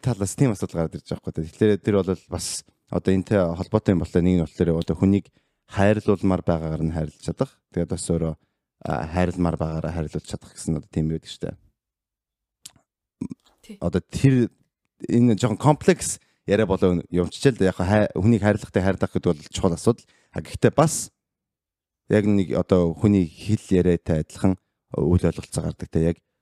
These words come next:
Speaker 1: хүсэж байгаагаараа хайрлуулах, хүс-, одоо хүнийг хүссэнээ, өөрийнх нь яг хайрлуулмаар байгаагаар нь хайрлуулж чадах.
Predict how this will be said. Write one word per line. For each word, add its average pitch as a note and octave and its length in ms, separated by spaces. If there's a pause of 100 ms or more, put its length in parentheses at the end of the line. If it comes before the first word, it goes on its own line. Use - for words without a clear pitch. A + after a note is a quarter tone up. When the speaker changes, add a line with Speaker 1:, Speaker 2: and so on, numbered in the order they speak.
(240)
Speaker 1:
хүсэж - 380
байгаагаараа A#2+ 420
хайрлуулах, F2+ 460
хүс-, - 320 (240)
одоо E2+ 480
хүнийг A#2+ 320
хүссэнээ, - 480
өөрийнх C#3 400
нь A#2 80
яг - 80
хайрлуулмаар C3+ 640
байгаагаар G2 480
нь E2 80
хайрлуулж E2+ 400
чадах. - 320